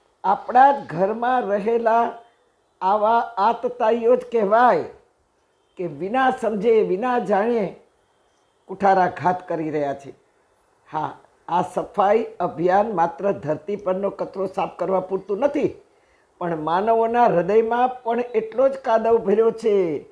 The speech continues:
અને તેથી જ ભગવાને હૃદયની વાત કરી છે. "ક્ષુદ્રમ હૃદય દૌર્બલ્યમ ત્યક્તોત્તિષ્ઠ પરંતપ." હા, હૃદયમાં અશાંતિનો, મનમાં બેચીની-, બેચેનીનો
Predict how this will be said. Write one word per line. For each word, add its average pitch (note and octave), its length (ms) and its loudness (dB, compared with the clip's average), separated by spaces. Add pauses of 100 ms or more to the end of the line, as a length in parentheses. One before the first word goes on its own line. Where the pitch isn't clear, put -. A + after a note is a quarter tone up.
(380)
અને F3+ 180 -4
તેથી G3+ 460 -6
જ G3+ 100 -4
ભગવાને G3+ 480 2
હૃદયની F#3 580 2
વાત E3+ 320 -2
કરી D#3+ 200 -4
છે. D#3 180 -10 (400)
"ક્ષુદ્રમ B3+ 640 0
હૃદય A#3 500 4
દૌર્બલ્યમ F#3+ 880 0
ત્યક્તોત્તિષ્ઠ - 1120 -8
પરંતપ." E3 720 -6 (1600)
હા, F3 360 2 (300)
હૃદયમાં A#3+ 640 0
અશાંતિનો, A#3 880 -2 (160)
મનમાં F3 500 0
બેચીની-, A#3+ 560 0 (260)
બેચેનીનો A#3 680 0